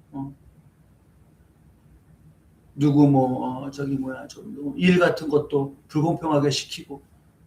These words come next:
그런 게 일터에 있지 않나요? 차별. 또 요즘에 젊은 청년들은, 네, 일터에서, 어, 그 제 돈을 잘 못 받는다 그러고 어디 어느 지역에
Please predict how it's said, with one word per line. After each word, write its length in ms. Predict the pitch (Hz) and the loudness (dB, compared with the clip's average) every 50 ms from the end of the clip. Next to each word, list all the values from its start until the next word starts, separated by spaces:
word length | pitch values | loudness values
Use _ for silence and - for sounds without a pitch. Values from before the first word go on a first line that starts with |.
| _ _ _ - _ _ _ _ _ | _ _ _ -20 _ _ _ _ _
그런 240 | - 185 185 190 185 | 0 4 6 6 6
게 80 | 185 165 | 6 4
일터에 280 | 143 - - 170 147 | 2 0 0 -2 -2
있지 180 | 135 - - - | -2 -2 -4 -8
않나요? 360 | - 135 139 147 - 151 - - _ _ _ _ _ _ _ _ _ _ _ - - _ _ _ - _ _ _ _ _ _ _ _ _ _ _ _ _ _ _ _ _ _ _ _ _ _ _ _ _ - - _ - - | -8 -8 -8 -10 -10 -12 -16 -20 _ _ _ _ _ _ _ _ _ _ _ -20 -20 _ _ _ -20 _ _ _ _ _ _ _ _ _ _ _ _ _ _ _ _ _ _ _ _ _ _ _ _ _ -20 -20 _ -4 -2
차별. 600 | - - - - - - 175 160 160 - - - - _ _ _ _ _ _ _ _ _ _ _ _ _ _ _ _ _ _ _ _ 147 147 143 - _ _ _ _ _ _ _ _ _ _ _ _ - - _ _ _ _ _ _ - - - - | 0 0 0 -2 -4 -2 -2 -2 -2 -4 -8 -12 -20 _ _ _ _ _ _ _ _ _ _ _ _ _ _ _ _ _ _ _ _ -20 -20 -20 -20 _ _ _ _ _ _ _ _ _ _ _ _ -20 -20 _ _ _ _ _ _ -20 -20 0 6
또 320 | 147 147 143 139 139 147 | 8 8 8 8 6 4
요즘에 520 | 143 135 143 151 151 151 147 147 147 147 | 4 2 2 2 4 6 6 6 6 4
젊은 380 | 147 - 165 165 160 160 165 160 | 2 -2 -4 -4 -2 -2 -2 -2
청년들은, 880 | - 180 196 196 202 196 185 143 151 139 139 135 135 131 127 123 123 - | -2 -2 -2 0 2 2 2 2 2 2 4 4 2 2 0 -2 -6 -8
네, 380 | 139 131 127 127 127 - - - | -10 -12 -12 -12 -14 -14 -14 -10
일터에서, 560 | 160 151 143 - 156 151 139 139 135 - 131 120 | -8 -6 -6 -2 2 2 4 4 2 0 -2 -4
어, 540 | 123 143 - - - - - - - - - _ | -4 -6 -8 -12 -16 -18 -18 -18 -20 -20 -20 _
그 200 | - 131 - 127 127 | -12 -12 -10 -10 -8
제 460 | - 143 135 131 131 131 131 131 - - - - - _ - | -4 -2 0 2 2 2 0 -2 -6 -12 -18 -20 -20 _ 0
돈을 240 | 143 143 139 139 135 | 4 6 6 6 6
잘 140 | 135 131 127 | 4 4 4
못 140 | 131 127 - | 2 2 2
받는다 380 | 151 147 139 135 135 131 123 | 2 2 2 2 2 0 -2
그러고 440 | 117 - - 131 - - - - - | -4 -8 -10 -10 -8 -6 -4 -2 0
어디 160 | 139 160 214 202 | 0 0 0 2
어느 260 | 131 269 190 208 214 | 2 2 2 2 0
지역에 580 | 214 - - 170 170 170 170 175 175 175 - | -2 -6 -8 -6 -6 -6 -6 -6 -6 -6 -8